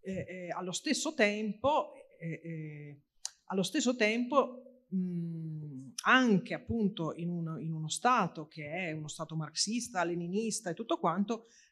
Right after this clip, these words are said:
esiste uno spazio, eh, tutt'oggi, no, per, per, per un altro tipo di... Eh, eh, eh, cosmologia, appunto,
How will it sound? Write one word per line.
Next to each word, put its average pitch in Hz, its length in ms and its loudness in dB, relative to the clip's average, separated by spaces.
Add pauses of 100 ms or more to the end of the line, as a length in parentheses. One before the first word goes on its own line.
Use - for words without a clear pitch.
esiste 190 800 2
uno 185 180 2
spazio, 165 920 -2
eh, 147 440 -10
tutt'oggi, 160 880 4
no, 202 240 -4
per, 170 520 -4
per, 147 480 -10
per 151 100 -10
un 143 140 -10
altro 185 380 0
tipo 175 380 -4
di... 165 380 -8 (380)
Eh, 160 80 -4
eh, 143 1000 -8
eh, 135 120 -16 (220)
cosmologia, 170 880 0
appunto, 175 760 0